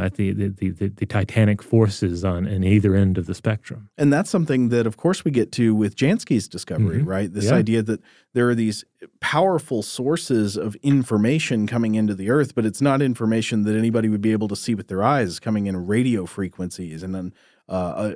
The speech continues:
Speaker 2: you know, other frequencies of light. But I guess,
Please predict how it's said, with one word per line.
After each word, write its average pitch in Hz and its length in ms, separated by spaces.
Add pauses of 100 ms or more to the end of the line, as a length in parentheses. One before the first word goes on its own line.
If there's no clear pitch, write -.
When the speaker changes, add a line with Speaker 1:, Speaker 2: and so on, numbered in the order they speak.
Speaker 2:
you 110 120
know, 92 120
other 135 220
frequencies 95 640
of 78 120
light. 60 320 (400)
But 175 180
I 117 120
guess, - 300